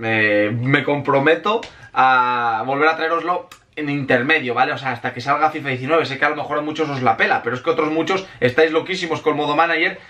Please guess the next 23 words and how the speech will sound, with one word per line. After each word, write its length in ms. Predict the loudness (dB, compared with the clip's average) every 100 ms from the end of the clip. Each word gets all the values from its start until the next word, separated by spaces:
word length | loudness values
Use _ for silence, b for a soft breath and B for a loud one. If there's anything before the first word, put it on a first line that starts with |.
| B B
y, 360 | 2 4 4
pues, 260 | 2 0 2
oye, 220 | 4 4
ya 140 | 4 2
que 220 | -2 -2
yo 320 | -2 2 2
no 140 | 0 -6
os 100 | -6
di 100 | -8
mucho 260 | -6 -4
modo 200 | 0 2
manager 300 | 4 2 0
este 180 | 0 0
año, 260 | 0 -2 -6 B
si 180 | -10 0
veo 180 | 2 2
que, 240 | 2 2
joder, 340 | 2 0 -2 -2
que 240 | -2 -2
de 160 | 0 0
verdad 220 | 4 2
lo 120 | 2
queréis, 380 | -2 -2 -2 -4